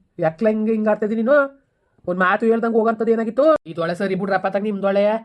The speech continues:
ಏ, ಅಲ್ಲ ಕಣಪ್ಪ, ಇದೊಳೆ ಸರಿಯಾಗಿ ಹೇಳ್ತಾ ಇದ್ದಿ ಬಿಡು ನೀನು ಒಳ್ಳೆ.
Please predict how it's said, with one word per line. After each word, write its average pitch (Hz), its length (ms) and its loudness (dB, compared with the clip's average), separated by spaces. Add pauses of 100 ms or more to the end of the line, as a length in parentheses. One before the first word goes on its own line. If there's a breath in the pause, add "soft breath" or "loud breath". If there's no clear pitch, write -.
(320 soft breath)
ಏ, 196 680 2
ಅಲ್ಲ 196 180 0
ಕಣಪ್ಪ, 233 220 -2 (540)
ಇದೊಳೆ 226 280 2
ಸರಿಯಾಗಿ 226 300 4
ಹೇಳ್ತಾ 233 180 0
ಇದ್ದಿ 226 100 0
ಬಿಡು 220 160 -2
ನೀನು 220 220 0
ಒಳ್ಳೆ. 208 380 2